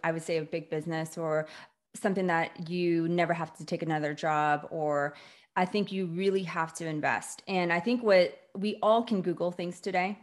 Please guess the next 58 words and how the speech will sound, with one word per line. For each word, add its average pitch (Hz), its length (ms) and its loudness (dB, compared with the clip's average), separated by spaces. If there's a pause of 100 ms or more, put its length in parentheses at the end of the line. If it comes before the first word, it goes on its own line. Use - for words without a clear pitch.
(600)
but 196 100 2
I 185 100 8
think 220 760 0
even, 247 480 2 (140)
like, 190 200 4
w-, 180 240 -4
you 190 200 2
also 180 240 4
have 180 100 -2
to 165 80 -10
be 156 100 -4
careful 156 300 -4
about - 180 -6
investing - 440 -8
today, - 280 -12
'cause 175 140 -6
you 190 100 0
and 190 80 2
I 180 100 4
both 165 280 0
know 185 260 4
that 180 140 -2
there's 165 160 -2
a 165 40 -4
lot 156 200 0
of 156 80 -8
people 165 260 -8
out 165 220 -2
there 240 280 0 (280)
that 185 240 4
don't 202 320 2
have 180 640 0
the 180 80 0
business 165 420 -4
experience. - 640 -12 (360)
And 180 300 2
to 196 100 -8
me, 196 160 0
if 190 100 -4
I 185 140 6
was 180 160 -4
going 185 300 -2
to 180 160 -2
invest, 170 420 0
and 175 100 -2
I've 156 100 -2
always 180 300 0
invested 170 380 -2
in 160 120 -4
coaches 185 340 -2
that 185 180 0
ha-, - 300 -6
that 175 160 4
were 170 120 2
a 170 60 0
lot 165 240 2
further 165 240 -6
th-, 135 140 -8